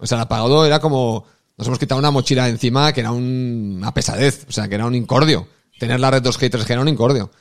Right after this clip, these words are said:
Entonces, con la cuatro G y cinco G, operativamente hablando, estamos muchísimo mejor. Entonces, claro, aparte de mejor espectro, aparte de mejor calidad del servicio, mejor, mejor una operativa más,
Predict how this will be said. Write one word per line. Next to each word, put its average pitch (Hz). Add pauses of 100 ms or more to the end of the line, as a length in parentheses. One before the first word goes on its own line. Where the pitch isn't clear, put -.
(260)
Entonces, -
con 135
la 113
cuatro 127
G 143
y -
cinco 127
G, 147
operativamente 127
hablando, 123
estamos 147
muchísimo 143
mejor. 139 (480)
Entonces, 117
claro, 151
aparte 147
de 170
mejor 156
espectro, 151
aparte 151
de 147
mejor 147
calidad 143
del 143
servicio, 143
mejor, 131
mejor 123
una 143
operativa 143
más, 135